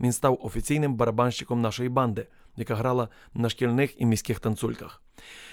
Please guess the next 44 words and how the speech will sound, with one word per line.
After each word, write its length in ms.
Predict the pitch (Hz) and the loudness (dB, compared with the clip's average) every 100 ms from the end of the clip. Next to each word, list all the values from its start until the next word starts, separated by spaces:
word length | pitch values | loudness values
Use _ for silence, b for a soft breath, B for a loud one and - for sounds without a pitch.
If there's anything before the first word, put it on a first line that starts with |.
| B | B
Він 140 | 175 208 | 2 6
першим 320 | 240 - 202 | 6 6 2
у 40 | |
школі 340 | 175 - 175 131 | 2 2 2 4
завів 260 | 127 131 | 2 2
моду 240 | 127 139 120 | 2 2 2
на 120 | 117 | 2
зачіску 400 | 131 131 123 127 | 2 0 -2 -4
типу 300 | - 127 123 | -2 -2 0
лопасть, 600 | 123 123 - 90 - - _ | 2 2 0 -10 -12 -20 _
коли 220 | - 113 | -4 0
виски 300 | 110 107 127 | 0 -2 -2
мали 200 | 120 113 | 2 2
бути 240 | 113 120 123 | 2 0 -2
коротко 360 | 135 120 - | 0 0 -2
побриті, 440 | 120 120 127 143 151 b b b b | -2 0 0 0 -10 b b b b
а 80 | |
волосся 360 | 127 135 147 131 | 2 4 4 2
терчати, 480 | - 123 - 147 139 | -2 -2 2 2 2
як 100 | 120 | 2
в 60 | |
ірокезі, 520 | 120 117 160 170 151 - | 2 0 2 0 0 -4
і 80 | 135 | 0
допереду 480 | 123 - 165 151 123 | 0 4 2 2 0
збиратися 420 | 120 139 - 120 | 4 2 2 -4
в 60 | |
такий 240 | 113 - 139 | -4 -2 -2
клиновидний 600 | - 120 120 123 113 120 | 0 2 4 4 2 0
чуб. 280 | - - - B B B B | -2 -10 -12 B B B B
Причому 320 | B - 190 180 | B 6 8 6
він 140 | 190 | 6
запровадив 500 | 180 180 175 175 160 | 4 4 4 4 2
цю 140 | - | 2
моду, 220 | 151 160 143 | 2 2 2
будучи 340 | 143 135 131 | 0 0 0
найспокійнішим 960 | 123 143 - 185 - 202 214 175 190 - | 0 0 -2 -10 -6 -2 0 0 -2 -2
учнем 300 | 131 - 143 | -4 -2 -4
в 40 | |
класі, 380 | - 127 95 - _ _ | 0 0 0 -10 _ _
але, 200 | 113 117 | 0 2
не 100 | 117 | 2
дивлячись 400 | 127 131 117 117 | 2 2 0 -2
на 100 | 120 | 0
це, 240 | - 175 | 2 2